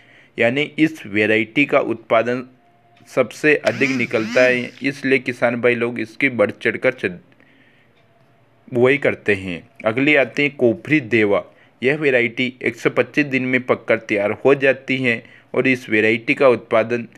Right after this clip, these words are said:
तीन सौ से चार सौ क्विंटल प्रति हेक्टेयर निकलता है। यह वैरायटी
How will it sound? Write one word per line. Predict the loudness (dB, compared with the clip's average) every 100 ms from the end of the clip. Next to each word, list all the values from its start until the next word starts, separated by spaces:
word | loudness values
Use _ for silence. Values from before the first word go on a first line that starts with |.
| _ _ -4
तीन | -2
सौ | 0 0 0
से | 0
चार | -2 2 2
सौ | 2 -2
क्विंटल | -2 -2 -2 -2 -2
प्रति | -2 -2 -4
हेक्टेयर | -4 -6 -4 -4
निकलता | -4 -4 -6 -2 -2
है। | -2 -8 _ _ _ _ _ -2
यह | 0
वैरायटी | 2 2 2 0 -4 -6